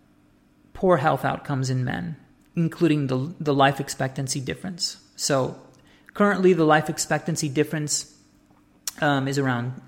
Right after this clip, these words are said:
six years. So women live on average six years longer than men. Uh, men have worse health outcomes on a number of issues. Women have, of course, uh, particular sets of health issues that impact,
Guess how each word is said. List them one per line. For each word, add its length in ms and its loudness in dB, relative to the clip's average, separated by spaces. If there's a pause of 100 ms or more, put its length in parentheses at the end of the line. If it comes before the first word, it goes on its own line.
six 340 0
years. 460 -2 (380)
So 360 -4
women 480 -2 (400)
live 220 0
on 140 2
average 340 0
six 320 -8
years 260 -2
longer 280 4
than 180 0
men. 340 0 (640)
Uh, 320 4
men 220 2
have 240 2
worse 260 2 (140)
health 240 2
outcomes 480 2
on 140 0
a 60 0
number 360 4
of 100 4
issues. 540 2
Women 300 6
have, 480 2
of 120 -6
course, 500 -2 (460)
uh, 300 4 (240)
particular 400 2
sets 420 0
of 260 -4
health 320 -4
issues 340 -2
that 100 -4
impact, 580 -4